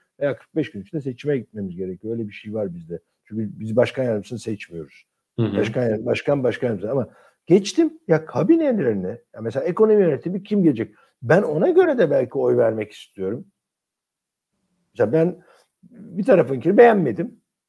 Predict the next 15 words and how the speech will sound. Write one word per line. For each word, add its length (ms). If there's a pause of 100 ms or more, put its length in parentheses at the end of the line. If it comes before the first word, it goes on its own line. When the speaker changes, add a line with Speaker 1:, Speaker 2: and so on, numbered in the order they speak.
Speaker 1:
Yani 240
sadece 280
başkanı 400
beğeniyor 380
değilim. 260 (280)
Ekonomi 380
yönetimi 400
burası. 440
Bu 160
ekonomi 340
yönetimi 280
daha 180
iyi 100
yapacak 380
desem 280